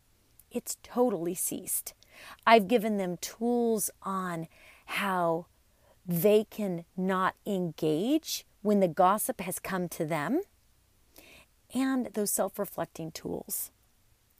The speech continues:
If you're a leader or a business owner and you see this problem in your workplace, feel free to reach out to me. Send me an email at keys to courage dot com. I love working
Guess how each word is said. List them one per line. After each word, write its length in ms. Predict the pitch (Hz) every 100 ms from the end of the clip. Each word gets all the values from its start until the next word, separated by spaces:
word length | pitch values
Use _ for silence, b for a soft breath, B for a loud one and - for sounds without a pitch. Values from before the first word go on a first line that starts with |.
| _ _ - _ _ - - _
If 260 | 226 247 -
you're 160 | 269 277
a 40 |
leader 420 | 226 156 156 156 -
or 160 | 180
a 40 | 175
business 400 | 165 160 147 -
owner 360 | 139 127 - -
and 180 | 165
you 120 | 196 226
see 240 | - 233
this 160 | 226 -
problem 380 | - 196 185
in 60 | 151
your 280 | 131 156 196 _
workplace, 800 | 202 - - - 285 - - - _ _ _ _ _ _ _ _ _ _ B B B -
feel 140 | 285
free 240 | - 269
to 100 | 294
reach 280 | 262 247 -
out 160 | 143 -
to 120 | 240
me. 200 | 269 320
Send 240 | - 220
me 100 | 226
an 80 | 202
email 400 | - 180 196 247
at 140 | - -
keys 240 | 202 185
to 100 | 190
courage 360 | - 180 180 -
dot 240 | 175 -
com. 380 | - 156 180 240 -
I 80 | 214
love 720 | 202 185 190 196 196 196 185 - B B B -
working 600 | 196 202 - 202 190